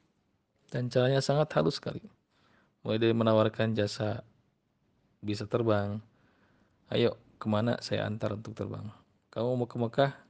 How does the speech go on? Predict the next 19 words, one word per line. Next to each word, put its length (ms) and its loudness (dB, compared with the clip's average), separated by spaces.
Ayo 160 -4
saya 160 2
gendong." 480 0
Apakah 400 0
setan 320 4
mampu 480 2
memindahkan 720 0
benda, 400 2
eh, 400 -4
atau 240 -4
seseorang 640 -2
dari 400 2
sini 320 -4
ke 160 -6
Mekah 320 -4
dalam 240 -6
sekejap? 320 0
Sangat 320 -4
bisa. 320 -2